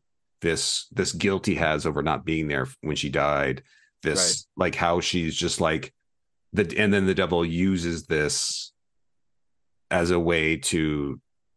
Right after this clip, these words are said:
Speaker 1: break him, right?
Speaker 2: Yeah.
Speaker 1: Um, like, I just, that's, it just, uh,
Speaker 2: I think that is specific to you.
Speaker 1: <laughs>
Speaker 2: I think that it, that is specific to you. I think
Speaker 1: Yeah.
Speaker 2: if, if my mother was alive, that's how I would be.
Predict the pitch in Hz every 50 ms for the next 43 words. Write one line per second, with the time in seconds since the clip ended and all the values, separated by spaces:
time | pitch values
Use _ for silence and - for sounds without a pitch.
0 | _ _ _ _ - 82 80 92 85 82 78 - - 64 57 - - 101 - -
1 | - - 82 78 85 98 - - _ _ - - - _ _ _ _ _ - -
2 | 87 87 85 82 85 82 80 78 76 78 78 67 65 _ - - 104 101 - -
3 | _ - - 117 117 120 123 151 135 131 - - - - 143 151 170 170 - -
4 | - - 139 143 135 156 151 139 - - - - _ _ - 85 110 117 127 131
5 | 131 131 127 123 120 117 107 107 104 104 101 98 95 87 69 71 101 104 104 104
6 | 101 101 107 104 - 131 135 123 135 - - 156 147 139 143 135 - - 196 196
7 | - 131 175 - 117 160 139 135 139 135 139 - - - _ _ - 127 131 143
8 | 165 151 165 160 151 156 147 120 - 139 131 143 147 - 156 151 127 120 104 156
9 | 143 120 135 123 - - - 110 104 101 98 101 107 - - - 107 101 - -
10 | 113 92 85 82 76 - 214 - - 131 131 - 117 113 113 110 110 107 101 101
11 | 101 104 104 98 104 101 95 92 95 90 85 87 82 78 - 82 76 73 76 76
12 | - - -